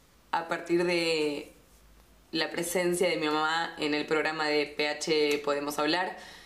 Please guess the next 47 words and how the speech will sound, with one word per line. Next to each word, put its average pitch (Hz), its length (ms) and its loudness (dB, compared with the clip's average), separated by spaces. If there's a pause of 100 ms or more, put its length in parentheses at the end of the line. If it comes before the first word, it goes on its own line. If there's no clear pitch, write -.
(200)
La 202 140 0
verdad 214 140 -2
que 226 120 0
no 208 80 0
iba 208 180 4
a 190 40 0
hacer 185 180 0
ningún 185 260 2
video, 170 540 0 (400)
pero 190 160 0
después 247 260 0
de 254 80 4
ver 233 140 2
la 226 140 2
reacción 208 580 0
de 190 140 2
la 170 100 -2
gente, 240 320 2
no 208 100 0
sé, 160 460 -2
la 175 120 -2
verdad 202 200 0
que 202 260 -4 (300)
si 190 220 -2
me 208 80 4
preguntan, 196 560 0 (460)
no 185 80 2
tengo 214 180 4
la 214 100 2
menor 214 300 2
idea 180 640 2
de 165 140 2
por 165 240 -2
qué 175 180 0
salí 160 320 -2
a 160 80 0
buscar, 165 640 -4 (160)
eh, 147 500 0 (220)
la 160 100 -2
reacción 160 540 -2
de 160 80 0
la 151 80 -2
gente. 147 680 -2 (160)
Pero 190 220 0
la 190 100 2
verdad 214 240 0
que 240 300 -4